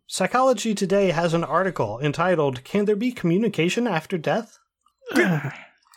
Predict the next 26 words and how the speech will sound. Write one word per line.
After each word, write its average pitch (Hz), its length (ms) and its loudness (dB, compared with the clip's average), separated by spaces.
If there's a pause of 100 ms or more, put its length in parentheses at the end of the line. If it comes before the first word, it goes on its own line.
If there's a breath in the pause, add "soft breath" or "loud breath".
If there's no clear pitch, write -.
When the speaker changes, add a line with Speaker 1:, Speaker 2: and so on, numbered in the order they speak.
(140)
Speaker 1:
Where 202 500 2
this 220 200 0
guy 233 220 2
actually 226 400 2
talks 208 340 -4
about 165 380 0
different 165 280 0
things 180 240 2
that 143 120 -2
people 156 280 0
experience, 196 800 2
and, 117 320 0
and 120 280 -2
the, 117 160 0 (440)
the, 131 120 -16
b-, 139 160 -6
basically, 208 640 0
uh, 147 100 2
he 151 220 -4
comes 208 220 0
from 190 120 0
the 165 80 -2
point 185 220 0
of 165 60 -2
view 185 180 0
of, 170 100 0